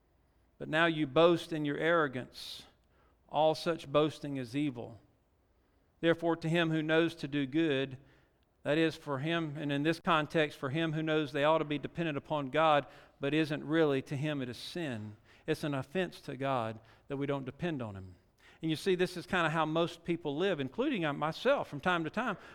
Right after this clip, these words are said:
We just make plans without regard to God. "I'm gonna go do this.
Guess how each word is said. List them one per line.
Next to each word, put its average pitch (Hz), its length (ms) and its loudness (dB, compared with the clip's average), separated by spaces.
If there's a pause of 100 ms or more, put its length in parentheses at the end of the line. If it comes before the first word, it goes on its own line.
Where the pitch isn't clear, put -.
We 269 140 0
just 240 180 -4
make 208 260 4
plans 226 440 0
without 185 300 4
regard 170 420 4
to 185 60 -2
God. 185 360 0 (220)
"I'm 233 160 4
gonna 196 140 0
go 185 160 2
do 202 140 0
this. 208 500 -2